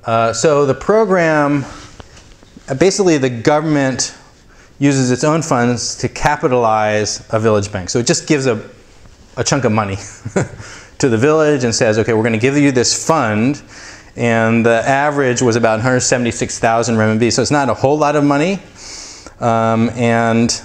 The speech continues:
uh, most of it is from the central government, and some is from participation fees. You can think of this as a membership fee to be part of the group that is gonna gain access to the loans.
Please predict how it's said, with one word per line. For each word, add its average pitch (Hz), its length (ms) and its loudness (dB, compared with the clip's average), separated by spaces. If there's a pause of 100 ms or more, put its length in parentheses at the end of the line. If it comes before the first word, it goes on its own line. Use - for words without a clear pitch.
(140)
uh, 113 280 2
most 147 300 2
of 147 100 0
it 131 80 0
is - 320 -2
from 127 260 0
the 113 80 4
central 120 240 0
government, 139 300 0
and 113 100 0
some 143 240 2
is 123 140 2
from 120 240 0
participation 120 640 0
fees. 98 300 -4
You 117 60 -6
can 123 100 0
think 139 140 0
of 127 60 -2
this 123 180 0
as 110 100 0
a 110 40 0
membership 117 600 0
fee 98 440 -8
to 117 140 -8
be 101 200 -4
part 117 360 0
of 101 240 0
the 104 60 0
group 101 280 -4
that 104 120 -4
is 98 140 -6
gonna 101 220 -8
gain 98 220 -8
access 101 380 -6
to 98 80 -10
the 95 80 -8
loans. 95 440 -10